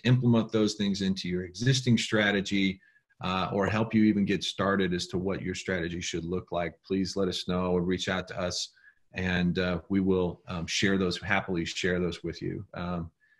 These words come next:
but, um, you know, with all the uncertainties in the market, uh, uh, what can lenders depend on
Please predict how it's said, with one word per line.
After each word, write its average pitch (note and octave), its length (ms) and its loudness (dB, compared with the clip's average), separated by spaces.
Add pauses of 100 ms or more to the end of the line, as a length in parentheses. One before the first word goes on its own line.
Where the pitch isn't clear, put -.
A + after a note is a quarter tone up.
(160)
but, G2 440 -2
um, G2 460 2 (320)
you C#3 120 0
know, - 340 -4
with B2+ 260 8
all C#3+ 220 8
the D3 120 8
uncertainties A#2+ 680 8
in A2+ 60 8
the A2+ 60 10
market, G2 1080 4
uh, - 60 -10
uh, G2+ 180 0 (200)
what G2+ 460 2
can A2+ 200 4
lenders G#2 480 4
depend G2+ 520 0
on F2+ 320 -2